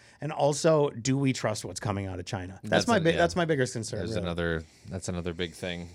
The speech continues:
Speaker 2: going on right now is
Speaker 1: You know what
Speaker 2: the,
Speaker 1: I'm saying?
Speaker 2: the Chinese government runs the internet over there and
Speaker 1: They,
Speaker 2: runs
Speaker 1: well, yeah, they,
Speaker 2: everything.
Speaker 1: the
Speaker 2: and
Speaker 1: media and, and what gets out to the rest of the people. They don't want the world to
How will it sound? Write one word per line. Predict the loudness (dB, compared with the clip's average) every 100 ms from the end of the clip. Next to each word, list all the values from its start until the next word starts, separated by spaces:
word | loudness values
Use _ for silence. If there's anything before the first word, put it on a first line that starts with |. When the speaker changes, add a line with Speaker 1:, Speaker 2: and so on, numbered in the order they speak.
| -8
Speaker 2:
going | -6 -6
on | -6
right | -8 -8
now | -8 -8
is | -8 -8 -8 -10
Speaker 1:
You | -12
know | -10
what | -8
Speaker 2:
the, |
Speaker 1:
I'm | -6
saying? |
Speaker 2:
the | -2
Chinese | 2 2 2 2
government | 2 2 0 0
runs | 0 0 -2
the | -2
internet | 0 0 0
over | 0 0
there | 2 2 2 2
and | 2
Speaker 1:
They, | 2
Speaker 2:
runs | 4
Speaker 1:
well, | 4
yeah, | 6 6
they, | 4
Speaker 2:
everything. | 2 0
Speaker 1:
the | 0
Speaker 2:
and | 2
Speaker 1:
media | 2 2 2 2
and, | 0
and | 0 2 2
what | 0 2
gets | 0 4 4
out | 4 4
to | 0 4
the | 6
rest | 6 4
of |
the | -2
people. | -2 0 2
They |
don't | 2
want | 2
the | 2
world | 2 2
to | 0